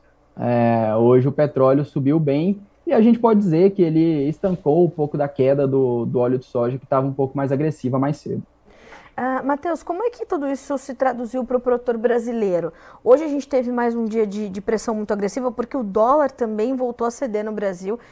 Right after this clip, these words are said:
Speaker 2: embora timidamente, zero vírgula zero seis por cento, né? Uma baixa pequena, mas quatro reais e noventa e quatro centavos. Ah, e nós temos essa despencada em Chicago pros preços da soja, por exemplo,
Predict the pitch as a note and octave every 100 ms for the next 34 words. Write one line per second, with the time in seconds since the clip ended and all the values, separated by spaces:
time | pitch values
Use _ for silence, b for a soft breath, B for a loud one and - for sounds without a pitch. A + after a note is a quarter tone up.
0 | b G3+ A3 A3 G#3+ A3+ A3 G#3 G#3 C#4
1 | D4 - - F3+ A3 A3+ A3 G#3+ G3 A3
2 | G3 - A#3 A#3+ - - A3+ A#3+ - G#3
3 | A#3 b b b G#3 G3 G3 F#3+ F#3+ A3
4 | F#3 F3 - - - E4+ E4+ F#4 - b
5 | b - B3+ - D4 D4 D#4 D4 C#4 B3+
6 | C4 C4+ C#4 - B3 B3 B3 C#4 C4+ G#3+
7 | F#3+ F3+ - b b - G3 G3+ G3 G3
8 | G3+ A3+ A#3 A#3 A#3+ A#3 A#3 - A#3 G#3+
9 | A3 G#3 F#3+ - - B3+ A#3+ A3+ A3 A3+
10 | A#3+ - G#3+ G#3+ A3 A3+ A3 A3+ A#3+ A#3+
11 | A#3+ A#3 A#3+ G3+ F3 F#3 F#3 F#3+ G#3+ C#4